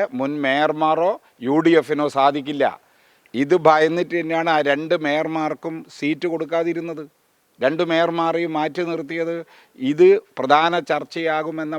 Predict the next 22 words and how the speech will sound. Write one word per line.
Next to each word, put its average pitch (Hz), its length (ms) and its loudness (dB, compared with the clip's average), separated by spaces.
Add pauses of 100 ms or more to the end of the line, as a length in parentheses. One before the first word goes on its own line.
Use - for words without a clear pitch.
(100)
ഭയത്തിൽ 143 420 -4
തന്നെയാണ്. 160 360 -2 (580)
അവിടെ 190 260 4 (100)
തന്നെ 196 280 2 (340)
കോൺഗ്രസ് 156 540 0 (260)
ഈ - 20 -4 (100)
അഴിമതി 151 340 -4 (120)
ആരോപണങ്ങളെ, 143 720 -4 (340)
അഴിമതിയുമായി 160 640 0
ബന്ധപ്പെട്ട 139 400 -2 (160)
വസ്തുതകളെ 127 720 2 (760)
ഭയക്കുന്നുണ്ട്. 151 680 2 (480)
അവരെ 160 280 6
സംബന്ധിച്ചിടത്തോളം 143 920 -2 (120)
ഒരു 135 180 -2
ഉൾക്കിടിലം 170 600 0 (280)
ആരംഭിച്ചിട്ടുണ്ട് 135 720 -4 (120)
എന്ന 123 120 -6 (100)
കാര്യത്തിൽ 117 420 -6
യാതൊരു 107 300 -10
സംശയവുമില്ല. 92 420 -20 (640)
വിമതശല്യം 165 720 2